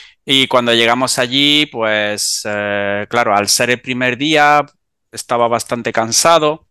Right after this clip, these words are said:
pero bueno, tienes luego toda la tarde para relajarte en el pueblo, el pueblo es muy bonito, para relajarte en el pueblo, para descansar y, y conocer, conocer gente. Eh, la segunda etapa fuimos de Portomarín a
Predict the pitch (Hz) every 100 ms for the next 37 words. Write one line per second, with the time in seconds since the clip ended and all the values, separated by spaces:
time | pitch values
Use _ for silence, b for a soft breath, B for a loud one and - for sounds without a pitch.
0 | _ _ _ _ _ _ - 120 123 131
1 | 107 120 127 120 127 123 120 - 127 123
2 | 113 127 131 143 135 117 117 110 104 -
3 | 117 110 117 - 101 - 113 120 147 127
4 | 110 101 101 104 95 92 113 156 170 _
5 | _ _ _ - 107 107 101 98 113 107
6 | 101 101 180 180 170 165 160 117 98 98
7 | 98 98 95 95 104 101 95 - 160 160
8 | 160 143 113 101 - 107 - 98 101 -
9 | 101 101 95 87 101 _ - 92 - 107
10 | - 90 87 - _ _ _ _ _ _
11 | _ _ _ 156 156 151 147 151 151 170
12 | 202 202 220 220 220 269 _ _ _ _
13 | _ _ _ 151 143 151 135 135 123 117
14 | 117 113 113 139 196 - - 131 147 170